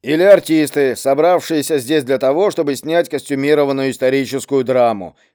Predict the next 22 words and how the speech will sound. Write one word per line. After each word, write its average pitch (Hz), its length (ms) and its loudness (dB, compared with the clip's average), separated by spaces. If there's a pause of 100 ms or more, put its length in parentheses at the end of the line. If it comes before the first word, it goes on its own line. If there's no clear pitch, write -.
криво 139 340 -2
усмехнулся 123 800 -4
Рахимбаев. 117 640 -8 (920)
«Для 107 280 -4
нас 131 240 -2
это 135 160 -2
было 135 200 0
бы 135 100 -2
наилучшим 135 580 -4
выходом», 92 420 -6
заметил 110 460 -8
Ли 110 120 -8
Танбо. 104 460 -6 (800)
«Это 123 320 0
не 135 100 -4
артисты», 131 560 -4
уверенно 110 380 -6
заявил 113 340 -8
Кийск. - 400 -14 (460)
«Выправка 123 580 -2
не 117 120 -8
та. 90 260 -12